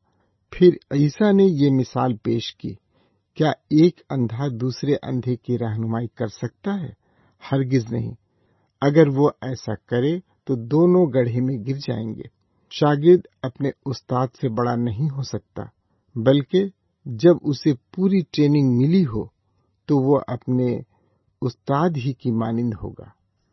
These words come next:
तू क्यों गौर से अपने भाई की आंख में पड़े तिनके पर नजर करता है, जबकि तुझे वो शहतीर नजर नहीं आता,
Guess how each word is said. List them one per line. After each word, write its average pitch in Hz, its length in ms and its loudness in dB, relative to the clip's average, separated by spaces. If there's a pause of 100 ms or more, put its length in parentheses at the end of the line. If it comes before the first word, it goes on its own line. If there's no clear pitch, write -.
(140)
तू 196 120 0
क्यों 208 400 4 (440)
गौर 156 380 4
से 185 180 0
अपने 143 480 -2
भाई 127 340 -2
की 139 200 -6
आंख 135 400 -4
में 127 100 -2
पड़े 120 280 -2
तिनके 120 400 -4
पर - 180 -8
नजर 113 320 -8
करता 107 520 -12
है, - 120 -20 (460)
जबकि 127 400 -2
तुझे 123 420 -6
वो 120 200 -4
शहतीर 117 680 -8 (420)
नजर 120 380 -4
नहीं 120 380 -2
आता, 120 380 -8